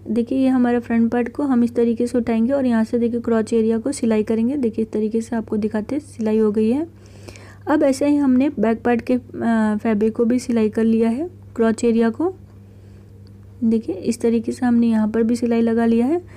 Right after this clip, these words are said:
अब देखिए, इन दोनों part को, हमारे देखिए side का जो part है, हम इस तरीके से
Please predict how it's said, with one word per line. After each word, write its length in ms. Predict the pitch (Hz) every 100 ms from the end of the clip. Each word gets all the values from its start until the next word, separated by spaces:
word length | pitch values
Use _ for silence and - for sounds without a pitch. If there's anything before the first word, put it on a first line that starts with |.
| - - -
अब 60 | 240
देखिए, 360 | 233 277 320
इन 220 | - 277 277
दोनों 280 | 285 285
part 300 | 269 269 240
को, 160 | - 294
हमारे 380 | 294 254 240 233
देखिए 260 | 233 233
side 320 | 277 247 214 220
का 120 | 240
जो 160 | 240
part 320 | 240 240 220 269
है, 140 | 349
हम 280 | 294 262 233
इस 120 | 233
तरीके 340 | 240 226 226
से 340 | 240 254 247